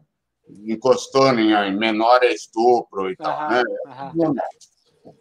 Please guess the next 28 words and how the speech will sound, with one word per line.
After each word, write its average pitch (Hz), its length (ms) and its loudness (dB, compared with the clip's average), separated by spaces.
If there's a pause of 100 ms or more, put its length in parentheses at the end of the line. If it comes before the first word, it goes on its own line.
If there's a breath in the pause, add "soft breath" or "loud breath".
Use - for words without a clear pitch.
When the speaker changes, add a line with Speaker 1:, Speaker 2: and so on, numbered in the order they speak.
(140)
Speaker 1:
E, 127 760 4
mas 156 280 4
as 180 140 4
meninas 185 460 2
ficaram 147 540 4
lá 131 500 6
e 113 180 -4
eu 113 180 -12
falava, 123 320 -6 (280)
"Ó, - 40 -4
meu, 110 120 -10
isso - 160 -20
vai 117 120 -12
dar 123 140 -6
problema", 120 840 -6
tal. 113 180 -2
As - 100 -6
meninas, 120 300 -6
"Não, 285 500 -2
imagina, 175 720 -4
a 120 60 -8
gente 127 280 -12
tá - 280 -4
tudo 117 180 -14
beleza 92 680 0
aqui." 80 320 -12
Speaker 2:
Eram 180 320 0
duas? 202 360 -2